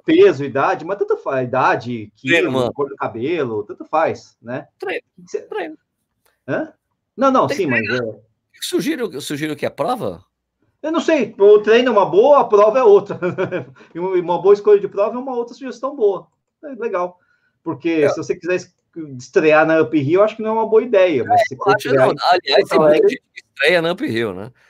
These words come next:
Speaker 1: É, mas não
Speaker 2: Mas
Speaker 1: acho uma boa ideia. <laughs> Eu não,
Speaker 2: Não,
Speaker 1: realmente não acho.
Speaker 2: não. Estrear em maratona no Brasil, eu sempre recomendo Porto Alegre,
Speaker 1: Porto
Speaker 2: né?
Speaker 1: Alegre, Porto Alegre.
Speaker 2: É, tem muita gente, aliás, tem uma coisa muito interessante que lá na, das minhas perguntas e respostas, né, voltando a isso, lá no,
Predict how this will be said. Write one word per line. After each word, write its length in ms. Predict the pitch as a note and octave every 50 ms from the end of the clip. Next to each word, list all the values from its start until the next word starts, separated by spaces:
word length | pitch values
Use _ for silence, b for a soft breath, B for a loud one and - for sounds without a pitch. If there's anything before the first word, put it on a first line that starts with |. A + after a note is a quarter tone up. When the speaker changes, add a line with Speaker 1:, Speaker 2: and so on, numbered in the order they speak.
| _ -
Speaker 1:
É, 140 | A#3+ F#3 D3+
mas 160 | C#3+ D#3 -
não 120 | - - C4+
Speaker 2:
Mas 160 | B3 A#3+ B3
Speaker 1:
acho 140 | - - A#3+
uma 160 | A#3 A3 F3+
boa 140 | G3+ G#3+ G3
ideia. 400 | D#3+ D3 B2+ A2+ A2+ A#2 - -
<laughs> 40 |
Eu 180 | E3 F3 E3+ F#3
não, 100 | G3 G#3+
Speaker 2:
Não, 60 | F#3+ G3 G#3+
Speaker 1:
realmente 520 | C4 A3+ G3+ F3+ F3 D3+ A#2 G2+ F#3 F#3 G#3
não 140 | G3 F3 C3+
acho. 140 | A2+ - D3+
Speaker 2:
não. 140 | C#3 B2 A2 F2+ - _ _ _ _ _ _ _ _ _ _ _
Estrear 440 | - - - A#4 D4+ D4+ D4 C#4+
em 20 | C#4+
maratona 480 | C#4+ C#4 C4 A#3 A3+ - A#3 A#3 A#3
no 80 | A#3 A3+
Brasil, 260 | G#3+ G#3+ F#3+ E3+ G3+
eu 40 | G#3+
sempre 220 | - A#3 A3 A3 G#3
recomendo 500 | G#3+ G#3+ G3+ F3 D#3 D#3 E3 E3+ D#3+ C#3+
Porto 240 | - D#3+ D#3+ - D#3+
Alegre, 440 | B2+ A2+ F#2+ E2+ E2+ E2+ E2+ F2+
Speaker 1:
Porto 140 | G2+ A2+ C3
Speaker 2:
né? 60 | D3 C#3+
Speaker 1:
Alegre, 320 | A2 - - - - - -
Porto 200 | - C3 B2+ A2
Alegre. 160 | G2 G#2 D#3
Speaker 2:
É, 20 |
tem 160 | D3+ - G3+
muita 200 | A3+ A#3+ - G#3
gente, 200 | F3 F#3 F#3+ F#3
aliás, 300 | F3+ E3 F#3+ G3+ G3+ G#3
tem 100 | G#3 -
uma 140 | G#3 F#3+ E3+
coisa 200 | - F3 E3 E3
muito 220 | D3+ D#3+ E3+ - D#3
interessante 460 | B2+ A2+ G2+ - - C3 A#2+ - -
que 400 | - G#2 G2 F2 D#2+ D#2+ E2 D#2+ G#1
lá 220 | B1 F#2 G#2+ A2 G2
na, 160 | F2 F2 D#2+
das 160 | F2 G#2 G2
minhas 200 | G2 G#2 G2 -
perguntas 500 | - - G#2+ F#2+ F2 A2 G#2+ - G2 F2
e 40 | F2+
respostas, 560 | F2+ E2 - - G2 G2+ G#2+ - - E2 D#2+
né, 120 | F#2+ G#2+ G#2
voltando 380 | F#2 F2+ E2+ E2+ - G#2+ G2 F2
a 40 | F#2+
isso, 220 | A2+ A2 - F#2
lá 180 | F#2+ G#2 - -
no, 320 | G2 F#2 E2 D#2+ D#2+ D#2